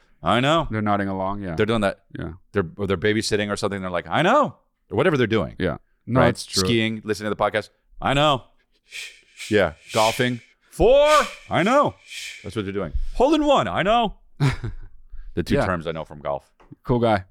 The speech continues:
Speaker 1: Yeah.
Speaker 2: Cool
Speaker 1: So
Speaker 2: guy.
Speaker 1: yeah, you're a cool dude. You got a great jaw. You got
Speaker 2: Right.
Speaker 1: good, you know, I think one of the keys to being a good looking dude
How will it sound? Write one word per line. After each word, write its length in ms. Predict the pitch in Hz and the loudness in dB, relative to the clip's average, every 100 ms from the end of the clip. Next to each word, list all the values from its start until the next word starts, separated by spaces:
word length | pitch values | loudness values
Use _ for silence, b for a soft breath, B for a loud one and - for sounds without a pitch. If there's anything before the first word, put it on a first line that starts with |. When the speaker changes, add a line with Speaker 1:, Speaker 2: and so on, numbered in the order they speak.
| _ _ - | _ _ -4
Speaker 1:
Yeah. 240 | 85 71 - - | 0 0 -4 -2
Speaker 2:
Cool 140 | 135 | 2
Speaker 1:
So 40 | 127 | 6
Speaker 2:
guy. 120 | - | 6
Speaker 1:
yeah, 40 | |
you're 120 | 143 | 4
a 40 | 147 | 2
cool 160 | 143 | -2
dude. 260 | 117 117 131 | 0 0 0
You 80 | 104 | 0
got 80 | 117 | 0
a 40 | |
great 220 | 95 139 110 | 2 0 2
jaw. 360 | 107 110 139 - - - | 2 2 0 -6 -18 -2
You 80 | 110 | 0
got 60 | |
Speaker 2:
Right. 100 | 110 | 2
Speaker 1:
good, 260 | 127 107 92 | 0 -2 -8
you 160 | 120 | -4
know, 160 | 113 92 b b | -2 -2 b b
I 80 | - | -4
think 220 | 190 370 233 | 2 2 2
one 180 | 139 170 | 0 0
of 40 | 160 | 0
the 80 | |
keys 640 | - - 131 147 170 170 - | -4 -2 0 2 0 -2 -4
to 100 | 135 | -2
being 300 | 107 131 110 | 0 0 0
a 40 | |
good 200 | 82 113 | -2 0
looking 300 | 127 123 104 | 0 -2 -4
dude 360 | 92 98 120 | 0 2 2